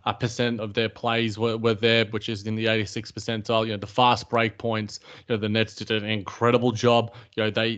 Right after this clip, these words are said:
let me quickly have it, twenty-four to ten. You know, the Nets by plus fourteen. You know,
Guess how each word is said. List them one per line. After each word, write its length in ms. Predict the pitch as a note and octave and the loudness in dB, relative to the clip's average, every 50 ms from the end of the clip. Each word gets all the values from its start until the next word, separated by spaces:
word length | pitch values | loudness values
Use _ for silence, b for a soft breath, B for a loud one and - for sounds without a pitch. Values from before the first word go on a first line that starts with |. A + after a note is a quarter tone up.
| F#2+ | -6
let 180 | A2+ A#2+ B2+ B2 A#2 | -6 -4 -4 -4 -4
me 80 | A#2+ | -6
quickly 340 | A#2 A#2+ - C3+ C3 - A#2+ | -8 -8 -8 -8 -4 -2 2
have 140 | A2 A#2+ B2+ | 4 4 4
it, 80 | B2+ - | 4 4
twenty-four 380 | - D3+ C3+ B2 - C#3 B2+ | 4 4 4 4 4 2 2
to 60 | A#2 | 2
ten. 380 | A#2 - - - C3 B2+ B2 A#2+ A#2+ - | 0 -2 0 2 2 2 2 -2 -4 -6
You 120 | B2 A#2 | -6 -4
know, 320 | A2+ A2 A2 A2 A2+ A#2 | -4 -4 -4 -6 -8 -10
the 180 | G#2+ G#2 A#2 A2+ | -6 -6 -6 -4
Nets 300 | A2 A#2 A#2 A#2 A2+ - | -2 -2 -2 -2 -2 -2
by 100 | A#2 A2+ | -4 -4
plus 320 | A2 - - A#2+ A#2 - | -4 -4 -4 -6 -6 -6
fourteen. 500 | - - A#2 G#2+ - - A#2 A#2 A2+ G#2+ G#2+ B B B B B B B | -4 -2 -2 -2 0 0 0 0 0 -2 -4 B B B B B B B
You 140 | _ - A2 | _ -2 -2
know, 60 | G2+ | -2